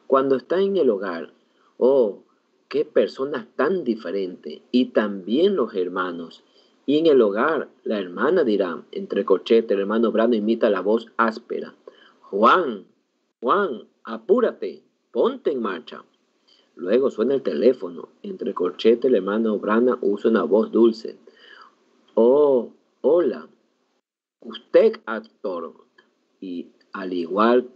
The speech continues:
que con Dios, sea lo que usted es en casa,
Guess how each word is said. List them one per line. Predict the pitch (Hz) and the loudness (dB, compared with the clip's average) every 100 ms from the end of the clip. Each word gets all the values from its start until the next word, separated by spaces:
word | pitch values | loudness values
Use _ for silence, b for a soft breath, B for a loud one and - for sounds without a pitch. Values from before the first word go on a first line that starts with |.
| _ _ _ _ - | _ _ _ _ -2
que | 110 | -2
con | - 95 92 | -2 -6 -6
Dios, | 95 110 135 107 - _ _ _ _ | 2 4 6 4 -2 _ _ _ _
sea | _ - 135 175 185 | _ -6 2 4 6
lo | 170 147 | 4 0
que | - | -6
usted | 101 - 135 147 - - | -12 -4 0 0 -2 -2
es | 135 135 - | -2 -2 -10
en | 104 | -16
casa, | 92 98 95 - 87 | -12 -10 -10 -10 -18